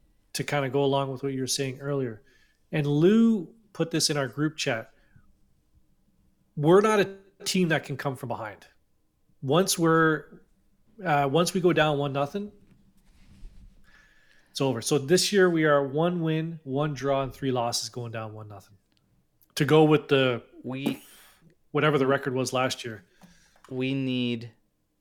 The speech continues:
Speaker 2: help in the midfield. Our midfield
Speaker 1: Yep.
Speaker 2: had zero influence on that game yesterday. And while we wanna shit on Federico Chiesa and all this,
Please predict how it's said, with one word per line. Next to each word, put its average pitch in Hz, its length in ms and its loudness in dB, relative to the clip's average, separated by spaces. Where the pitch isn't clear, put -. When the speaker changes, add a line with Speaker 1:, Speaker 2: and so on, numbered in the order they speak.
Speaker 2:
help - 500 -4
in 117 180 -6
the 107 60 -6
midfield. 101 600 -8
Our 117 160 0
midfield 120 480 -2
Speaker 1:
Yep. 123 80 -8
Speaker 2:
had 107 200 -2
zero 113 680 0
influence 113 720 -8
on 104 160 -8
that 101 240 -6
game 101 260 -6
yesterday. 131 600 -4
And 117 340 2
while 120 240 6
we 131 120 2
wanna 127 240 0
shit 120 380 -2
on 113 240 -2
Federico 113 520 -2
Chiesa 113 460 -2
and 113 100 -2
all 110 140 0
this, 113 380 -2